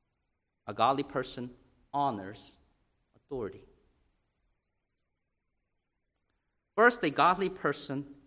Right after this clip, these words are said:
hears with discernment. So one more observation from Alistair Begg. The exchange between David and this man similar to the exchange between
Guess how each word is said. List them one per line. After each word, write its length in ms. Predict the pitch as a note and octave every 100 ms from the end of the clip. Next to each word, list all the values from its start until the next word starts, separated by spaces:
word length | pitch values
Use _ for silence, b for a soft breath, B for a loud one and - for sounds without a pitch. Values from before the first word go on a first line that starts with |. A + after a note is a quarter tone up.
| -
hears 520 | D3 C3+ C3+ C3 - - - _
with 120 | A2+ -
discernment. 480 | A2+ A2 F#2+ G2+ - - _ _ _ _ _ _ _ _ _ _ _ _ _ _ _ _ _ _ _ _ _ _ _ _ _ _ _
So 80 | -
one 120 | C#3 D#3+
more 140 | D#3
observation 640 | C#3 C#3 C#3 C3 C3 C#3
from 340 | B2+ B2+ A2 G#2 -
Alistair 360 | A2+ A2 A2
Begg. 260 | G2+ A#2 C#3 - - _ _ _ _ _ _ _ _
The 240 | F#3+ F3+ F3
exchange 560 | - - B3 C#4 C4+
between 420 | A3 - A3 F#3
David 480 | D3+ E3 G3+ G3+ G3
and 160 | D#3+ D#3
this 160 | D3+ D3+
man 300 | E3 F#3 D#3+
similar 540 | - C4 B3+ D3 D3
to 100 | D3
the 120 | D3
exchange 520 | B2+ - F3 F3 F#3
between 560 | E3 - - B2+ E3